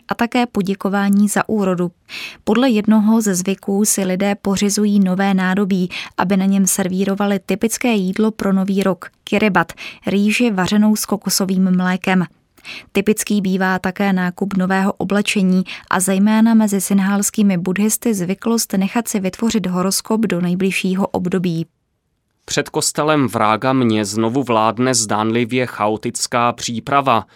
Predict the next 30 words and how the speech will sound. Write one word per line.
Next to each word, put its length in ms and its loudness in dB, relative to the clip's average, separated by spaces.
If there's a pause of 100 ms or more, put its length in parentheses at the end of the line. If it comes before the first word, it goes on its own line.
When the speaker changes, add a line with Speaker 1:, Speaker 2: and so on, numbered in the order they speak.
(180)
Speaker 2:
Uvnitř 520 -2
kostela 500 -2
farář 600 -2
otec 320 -8
Sam 540 0 (180)
svým 460 -2
znělým 480 0
hlasem 460 -2
zkouší, 760 -4 (240)
zda 280 0
mikrofony 720 0
náhodou 640 2
od 220 -6
včerejška 680 -2
nestratily 680 -2
na 100 -2
schopnosti 800 -2
zesilovat 680 -2
mluvené 580 0
slovo 460 -2
i 100 -4
zpěv. 760 -2 (460)
Jeho 260 2
kaplan 500 0
Pradíp 560 -2
mě 260 0
táhne 460 0
do 80 -2
farní 460 0
kanceláře, 880 0